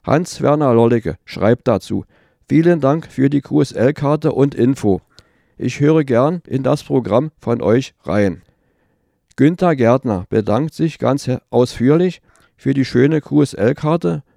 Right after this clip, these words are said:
und die Funkerberg-Informationen. Hans-Dieter Buschau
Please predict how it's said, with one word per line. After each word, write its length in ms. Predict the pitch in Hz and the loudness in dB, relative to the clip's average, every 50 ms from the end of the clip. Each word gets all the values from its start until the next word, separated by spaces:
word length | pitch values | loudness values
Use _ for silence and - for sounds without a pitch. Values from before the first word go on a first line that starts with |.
| _ | _
und 200 | - - 127 143 | -4 -2 -2 0
die 120 | 143 151 147 | 0 0 0
Funkerberg-Informationen. 1700 | - 147 143 147 147 143 131 107 101 104 104 104 - - 120 120 - 120 120 123 127 117 110 - - 110 107 107 104 98 85 73 62 - _ _ _ _ _ _ _ _ _ _ _ _ _ _ _ _ | 0 0 -2 0 0 0 0 2 2 0 0 -2 -4 -6 -6 -4 -4 -2 -2 0 0 -2 -2 -2 -2 0 2 2 2 0 -2 -6 -8 -12 _ _ _ _ _ _ _ _ _ _ _ _ _ _ _ _
Hans-Dieter 720 | _ - 117 143 165 - - - - 156 165 156 170 151 123 | _ -2 -2 -2 -2 -4 -8 -8 -4 -4 -2 0 0 0 0
Buschau 460 | 107 127 147 139 - 113 90 85 | 2 2 0 2 0 0 -2 -2